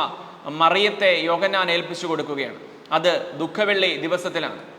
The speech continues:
വീണ്ടും സുവിശേഷത്തിൻ്റെ ഒടുവിൽ നമ്മൾ കാണുന്നു, ഉദ്ധാന പുലരിയിൽ കല്ലറ ശൂന്യമാണെന്ന് കാണുമ്പോൾ ഈ കല്ലറ ശൂന്യമാ-, ആയിരിക്കുന്നു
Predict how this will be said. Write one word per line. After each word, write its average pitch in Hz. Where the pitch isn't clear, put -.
വീണ്ടും 226
സുവിശേഷത്തിൻ്റെ 214
ഒടുവിൽ 202
നമ്മൾ 185
കാണുന്നു, 165
ഉദ്ധാന 208
പുലരിയിൽ 202
കല്ലറ 202
ശൂന്യമാണെന്ന് 190
കാണുമ്പോൾ 170
ഈ -
കല്ലറ 226
ശൂന്യമാ-, 208
ആയിരിക്കുന്നു 196